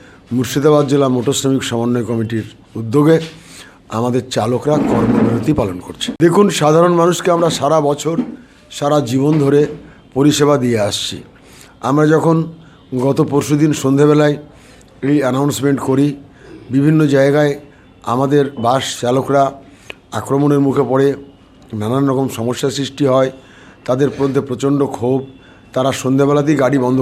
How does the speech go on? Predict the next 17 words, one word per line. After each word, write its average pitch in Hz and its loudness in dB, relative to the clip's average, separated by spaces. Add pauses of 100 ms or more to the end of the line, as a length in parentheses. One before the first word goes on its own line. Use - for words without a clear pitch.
করে 139 0
দিতে 135 0
চাইছিল। 127 0 (720)
আমরা 143 0
জনসাধারণের 135 0
অসুবিধার 131 -2
কথা 135 0
ভেবে 127 0 (580)
সন্ধেবেলায় 135 2
আর 131 0
গাড়ি 131 0
বন্ধ 127 -2 (160)
করিনি। 131 0 (600)
আমরা 131 0 (100)
দ্রুত 131 -2
নেতারা 131 2
বসে 123 -2